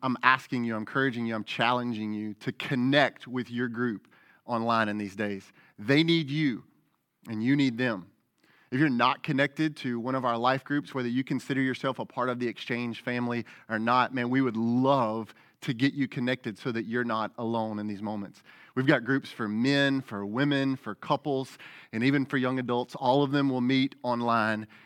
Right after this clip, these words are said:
and it's super easy for you today to get connected. If you'll just go to our website, the exchange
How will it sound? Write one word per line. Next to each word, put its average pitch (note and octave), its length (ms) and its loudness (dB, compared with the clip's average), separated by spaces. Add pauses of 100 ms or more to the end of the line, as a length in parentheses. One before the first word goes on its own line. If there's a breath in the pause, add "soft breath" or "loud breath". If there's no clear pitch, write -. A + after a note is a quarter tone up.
(120)
and A#2+ 100 -4
it's - 80 -10
super D#3 320 0
easy C3 240 2
for C3 140 -4
you B2 160 0
today A#2+ 340 0
to B2+ 140 -6
get B2 240 -4
connected. A#2+ 420 -2
If G#2 80 -6
you'll B2 80 -2
just C3+ 180 -4
go C3+ 140 2
to D3 140 -2
our D3 100 4
website, A#2+ 500 0
the A#2+ 80 -2
exchange C3+ 680 -2